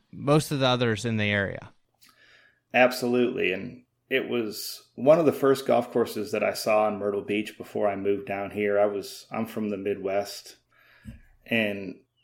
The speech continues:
Speaker 2: graduated from Iowa State with a different degree in urban planning, and knew I didn't want to do that, knew I wanted to get into golf. I just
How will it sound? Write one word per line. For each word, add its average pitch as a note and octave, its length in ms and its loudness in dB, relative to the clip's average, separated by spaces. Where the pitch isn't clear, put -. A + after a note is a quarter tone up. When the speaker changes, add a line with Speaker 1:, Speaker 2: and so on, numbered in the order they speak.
Speaker 2:
graduated C#3+ 560 8
from A#2+ 160 2
Iowa A#2 300 6
State A#2+ 400 4
with - 120 -6
a G#2+ 60 -6
different A#2+ 340 -2
degree A2+ 540 0
in G#2 140 -6
urban A2 260 0
planning, A2+ 460 0
and G2+ 180 -2
knew B2 180 6
I B2 80 8
didn't A2+ 200 4
want A2+ 140 2
to G#2 60 0
do G#2 220 2
that, G#2 260 2
knew A#2 140 2
I C3 80 2
wanted G#2+ 300 0
to G2+ 80 -10
get G#2 120 4
into G#2 160 -2
golf. G#2 440 4
I - 20 -4
just - 360 -10